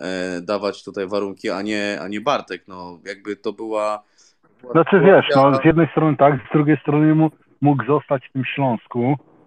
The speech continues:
Speaker 2: y, i grzać tam ławę. Generalnie z tego, co kojarzę, to tam był też problem tego typu, że, no, zmienił się trener, y, i trener widział go bardziej właśnie w roli jakiegoś tam wahadłowego,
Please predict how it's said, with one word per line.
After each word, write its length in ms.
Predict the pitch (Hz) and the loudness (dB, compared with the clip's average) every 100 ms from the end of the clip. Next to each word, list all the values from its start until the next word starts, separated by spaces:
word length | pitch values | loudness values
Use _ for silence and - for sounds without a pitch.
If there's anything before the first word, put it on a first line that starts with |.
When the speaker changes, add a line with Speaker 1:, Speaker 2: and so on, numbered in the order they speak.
| _ 113 | _ -2
Speaker 2:
y, 360 | 110 113 123 139 | 0 0 -2 0
i 300 | 131 123 117 | 0 0 -4
grzać 360 | 104 139 131 - | -2 -2 -2 0
tam 240 | 127 127 | 0 2
ławę. 440 | 123 - 127 131 | 2 2 0 -4
Generalnie 560 | 113 120 123 123 131 131 | -4 -4 -2 -2 -2 -4
z 40 | - | -6
tego, 180 | 123 123 | -8 -8
co 120 | 120 | -8
kojarzę, 500 | 123 120 127 127 135 | -4 0 0 0 -4
to 120 | 123 | -4
tam 220 | - 127 | -4 -4
był 120 | 117 | -4
też 160 | 120 127 - | -6 -8 -4
problem 360 | 135 123 127 127 | -2 0 -2 -4
tego 220 | 123 120 | -6 -6
typu, 400 | 120 113 135 127 | -4 -4 -4 -4
że, 140 | 123 113 | -4 -2
no, 180 | 120 113 | -4 -2
zmienił 280 | 131 127 120 | -2 -2 -2
się 140 | 123 | -4
trener, 520 | 120 120 113 123 175 - _ _ _ - - _ - | -2 0 2 2 2 0 _ _ _ -20 -20 _ -4
y, 600 | 127 120 120 123 123 123 - - | 2 4 6 6 4 2 -2 -4
i 100 | 117 | -4
trener 640 | - 143 147 147 143 135 - | 0 2 2 2 2 2 0
widział 320 | 135 143 139 | -2 2 2
go 140 | 131 127 | 2 0
bardziej 420 | 123 135 123 127 | 0 0 0 0
właśnie 420 | 104 127 - 120 | 2 0 0 -6
w 60 | 107 | -2
roli 260 | 123 117 | -2 0
jakiegoś 380 | 117 113 127 117 | -2 -2 -4 -2
tam 180 | 123 117 | -4 -2
wahadłowego, 960 | 120 - 120 117 117 123 131 123 131 | -2 -4 -4 -4 -4 -4 -4 -2 -4